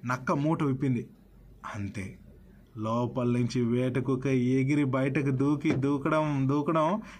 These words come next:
కనబడిన దాని కనబడినట్టు కాలు దొరికితే కాలు, మూతి దొరికితే మూతి, తోక దొరికితే తోక పట్టుకొని పరపర, పరపర కొరకడం మొదలుపెట్టింది. అంతే, నక్కలన్నీ అదిరిపడి తలా ఒక దిక్కు తిరిగి చూడకుండా ఉరుకో ఉరుకనమాట.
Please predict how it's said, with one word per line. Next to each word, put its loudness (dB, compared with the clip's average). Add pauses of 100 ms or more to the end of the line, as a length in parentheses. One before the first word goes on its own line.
(120)
కనబడిన 2
దాని 2
కనబడినట్టు 2
కాలు 2
దొరికితే 0
కాలు, 2
మూతి -2
దొరికితే 0
మూతి, 0 (480)
తోక 2
దొరికితే 0
తోక 0
పట్టుకొని 0
పరపర, 0
పరపర 0
కొరకడం -2
మొదలుపెట్టింది. -2 (340)
అంతే, -2 (240)
నక్కలన్నీ 0
అదిరిపడి 0
తలా 0
ఒక 0
దిక్కు 0
తిరిగి 0
చూడకుండా 0 (420)
ఉరుకో 2
ఉరుకనమాట. 2